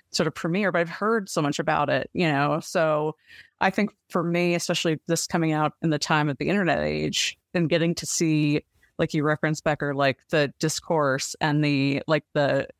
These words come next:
excitement around it and just everybody posting about it and, you know, it being such a united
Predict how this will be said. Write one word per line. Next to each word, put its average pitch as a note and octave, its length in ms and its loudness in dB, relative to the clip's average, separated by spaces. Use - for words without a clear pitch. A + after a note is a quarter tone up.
excitement E3 600 0
around C#3+ 380 0
it C3+ 240 2
and D3 120 0
just - 180 -4
everybody E3+ 360 0
posting E3+ 480 0
about C#3+ 340 0
it C3+ 280 2
and, C#3 240 -2
you F#3 100 -2
know, D3+ 340 2
it E3+ 120 -2
being D#3 180 2
such - 220 -4
a F3 40 0
united D3+ 440 0